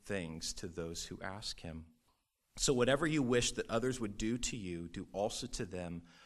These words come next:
for this is the law and the prophets. This is the reading of God's word, and you can be seated. So if you're joining us for the first time, welcome. We are currently teaching through the Sermon on the Mount, which is Jesus' most famous teaching.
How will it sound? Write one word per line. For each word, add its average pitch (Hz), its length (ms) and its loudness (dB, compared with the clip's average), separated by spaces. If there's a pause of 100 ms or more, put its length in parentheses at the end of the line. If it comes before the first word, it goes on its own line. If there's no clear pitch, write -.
(120)
for 107 240 0
this 104 600 2 (200)
is 90 420 -4
the 101 120 -8
law 82 500 -6 (100)
and 87 120 -8
the 80 40 -8
prophets. - 500 -12
This 120 160 0
is 92 140 -6
the 98 100 -8
reading 92 240 -4
of 80 100 -10
God's 87 340 -8
word, 92 260 -10
and 104 80 -14
you 85 100 -12
can 87 120 -14
be 78 60 -14
seated. 87 500 -10 (1200)
So 185 160 10
if 160 100 4
you're 165 80 6
joining 175 320 8
us 151 80 0
for 170 100 -2
the 135 60 -2
first - 340 0
time, 175 400 2 (360)
welcome. 131 600 2
We 120 180 2
are 113 140 6
currently 120 420 -2
teaching 113 400 -2
through 117 480 -4 (280)
the - 60 -6
Sermon 151 260 0
on 151 80 4
the 156 80 2
Mount, 151 240 6
which 107 180 -2
is 113 140 -2
Jesus' 131 600 -2 (140)
most 123 600 2
famous 113 380 -2
teaching. 90 560 -6